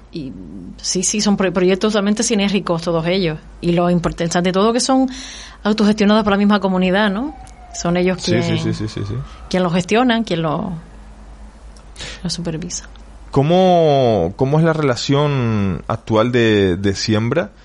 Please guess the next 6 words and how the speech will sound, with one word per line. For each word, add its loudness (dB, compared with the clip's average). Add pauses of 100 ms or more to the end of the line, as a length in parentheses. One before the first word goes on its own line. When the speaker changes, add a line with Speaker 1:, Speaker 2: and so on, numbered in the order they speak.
(440)
Speaker 2:
eh, 2
con, 0
con 2
las 0
instituciones? 0 (400)
Mm, 0